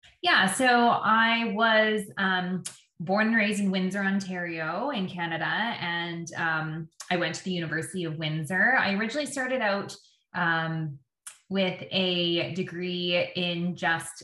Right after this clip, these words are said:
um, English Lit, or I, it started my program and just wanting to take English Lit. And about a year in, I changed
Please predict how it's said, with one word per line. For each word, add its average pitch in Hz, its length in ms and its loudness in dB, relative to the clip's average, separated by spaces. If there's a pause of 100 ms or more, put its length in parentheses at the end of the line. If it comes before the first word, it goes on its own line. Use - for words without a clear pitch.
(120)
um, 156 580 -2
English 185 320 4
Lit, - 320 4
or 185 120 6
I, 165 100 4
it 175 320 -2
started 196 220 0
my 175 120 0
program 196 500 -4
and 196 120 -2
just 180 200 -8
wanting 180 220 -6
to - 100 -10
take 180 180 -8
English 175 380 0
Lit. 170 200 0
And 165 340 0
about 160 240 0
a 165 40 0
year 165 280 -2
in, 165 320 -6
I 160 160 -4
changed 165 560 -6